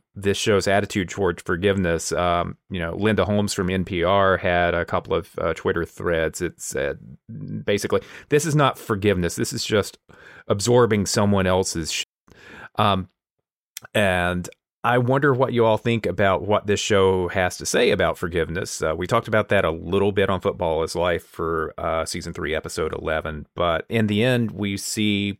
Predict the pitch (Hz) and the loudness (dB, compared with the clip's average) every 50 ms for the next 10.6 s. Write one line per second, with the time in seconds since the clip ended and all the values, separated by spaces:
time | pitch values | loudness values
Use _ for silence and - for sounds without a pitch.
0 | _ _ - - 117 123 123 113 101 110 104 95 - - _ _ _ _ - 101 | _ _ -2 2 2 4 2 2 2 0 -2 -2 -2 -8 _ _ _ _ -20 -18
1 | 101 104 98 117 123 127 127 120 110 113 117 110 113 107 101 101 95 92 - 101 | -12 -4 2 4 4 4 4 4 6 4 4 4 4 4 4 4 2 2 0 -2
2 | 95 87 90 98 107 110 95 90 90 95 101 110 110 107 - - 104 107 110 110 | -2 0 2 2 2 2 2 0 0 0 2 2 2 0 0 0 0 0 0 0
3 | 101 92 90 - - 110 104 104 104 101 98 95 95 87 - - 87 85 82 82 | -2 -2 -4 -2 0 2 2 4 4 4 4 2 2 0 -2 -2 -2 0 0 0
4 | 80 80 80 80 80 80 80 - _ _ - 90 92 92 95 98 92 - - - | 0 0 -2 -2 -4 -8 -12 -16 _ _ -10 -6 -2 -2 0 -2 -2 -2 -2 -2
5 | 101 90 87 82 80 80 - - 104 101 101 101 104 110 107 107 113 - - - | 0 0 0 -2 -4 -4 -4 0 2 2 4 4 4 4 2 0 -2 -6 -10 -20
6 | - - - - - _ - - 80 82 82 82 80 80 82 85 - - - - | -20 -20 -20 -20 -20 _ -14 -8 -6 -4 -4 -2 -2 -4 -4 -4 -6 -8 -8 -6
7 | 98 92 92 87 101 95 90 90 92 - - - - - - - 117 113 113 104 | -6 -4 -4 -2 0 0 0 0 -2 -4 -4 -4 -4 -4 0 2 4 4 4 4
8 | 110 110 101 95 95 - 64 73 87 - 107 98 92 - - 90 85 - 95 90 | 2 2 2 2 0 0 -2 -4 -2 -2 -2 -2 -2 -2 -4 -6 -4 -2 -2 -2
9 | 87 85 - 87 82 - - - 107 95 - 95 90 85 85 - 92 87 - - | -2 -2 -2 -4 -4 -4 -6 -6 -6 -4 -2 -2 -4 -2 -2 -2 -2 -2 -4 -8
10 | 98 90 104 104 98 95 87 87 87 85 85 82 | -6 -4 -2 -2 0 -2 -2 -2 -4 -4 -4 -6